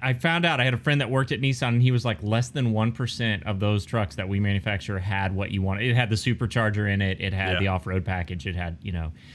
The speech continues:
Speaker 2: Right.
Speaker 1: And I got online. This was back probably twenty-five, twenty years ago. And I found, found one on a dealer lot. And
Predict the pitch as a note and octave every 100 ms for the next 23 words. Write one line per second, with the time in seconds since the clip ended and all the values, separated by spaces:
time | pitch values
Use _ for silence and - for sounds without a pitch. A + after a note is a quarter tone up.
0 | - - G#2+ B2 B2 B2+ C#3 C#3+ C3 A#2+
1 | A#2+ A#2 B2+ G#2 - - G#2+ A2 - A2
2 | G#2 G2+ G#2 G2+ - - A2 G#2+ G#2 G#2+
3 | G2 F2+ - G#2+ G#2 G#2 G2 G2 F#2+ F2+
4 | F#2+ G2 F#2 E2+ A2 G#2+ A2+ A#2 - -
5 | B2 B2 B2 B2 A#2+ A2 A2+ A2 A2 A2
6 | G2+ F#2 F#2 - - - - - - -
7 | - - - - - B2 B2+ B2